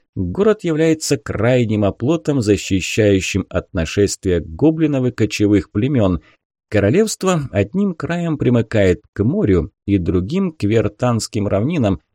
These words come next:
где властвуют кочевые племена. Ходят слухи, что на самой границе шалят племена амазонок, но это только слухи,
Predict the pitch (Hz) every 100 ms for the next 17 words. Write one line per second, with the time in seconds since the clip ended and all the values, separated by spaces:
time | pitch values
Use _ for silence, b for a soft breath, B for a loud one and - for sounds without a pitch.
0 | - 98 104 92 87 139 160 - 135 127
1 | - 117 - 120 107 107 104 - 113 120
2 | 120 95 87 b _ _ - 101 87 -
3 | - - - - - 95 90 87 98 92
4 | 87 - 117 165 - 156 - 143 147 147
5 | - - 135 123 127 120 127 190 135 90
6 | - b _ _ 220 190 240 233 170 160
7 | 170 160 - 131 - 208 180 - 82